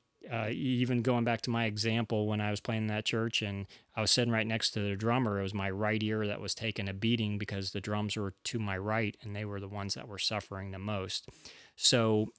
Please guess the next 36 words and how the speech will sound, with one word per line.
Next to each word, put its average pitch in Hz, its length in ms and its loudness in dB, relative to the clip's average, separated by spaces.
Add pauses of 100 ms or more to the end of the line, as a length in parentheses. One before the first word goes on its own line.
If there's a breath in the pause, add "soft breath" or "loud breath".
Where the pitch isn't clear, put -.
i-, 214 300 -2
if 123 300 -4
you're 170 340 6
in 147 80 4
a 123 60 2
situation 123 840 4
where 110 380 2
you're 110 300 0
playing 123 420 0
next 113 240 2
to 113 140 0
a 107 60 0
drummer, 120 640 0 (100)
uh, - 440 -12
on 107 200 -6
church 135 640 2
pla-, 139 220 0
on 120 160 -2
a 110 40 -2
church 131 260 -2
platform, 135 640 0 (560 loud breath)
and 107 280 2
they 110 140 4
don't, 120 380 2
you 117 120 0
don't 117 180 0
have 123 360 0
a, 107 380 -2 (600)
uh, 127 300 -10
a 117 140 -8
drum 123 400 4
cage 127 500 4
that 110 140 -2
the 120 80 -2
drummer's 120 500 0
in 127 400 2